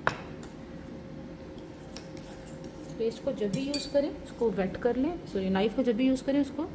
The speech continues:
वेट करें। अब आपने इन दो, जो आपने जॉइंट्स थे, इनको आपस में मर्ज करना है। आपका लीफ ऊपर, ओ, कहीं से ऊपर उठा होगा, लाइक कहीं से हाइट पे होगा और कहीं से लो हाइट पे होगा।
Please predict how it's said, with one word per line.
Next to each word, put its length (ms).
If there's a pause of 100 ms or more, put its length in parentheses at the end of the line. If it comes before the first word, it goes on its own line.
(120)
वेट 220
करें। 180
अब 280
आपने 380
इन 200
दो, 240 (360)
जो 320
आपने 340
जॉइंट्स 560
थे, 60
इनको 280
आपस 300
में 100
मर्ज 280
करना 280
है। 240 (680)
आपका 240
लीफ 340
ऊपर, 220 (480)
ओ, 200 (400)
कहीं 280
से 220
ऊपर 280
उठा 200
होगा, 260 (340)
लाइक 180
कहीं 180
से 140
हाइट 340
पे 60
होगा 200
और 240
कहीं 260
से 200 (120)
लो 160
हाइट 200 (100)
पे 60
होगा। 240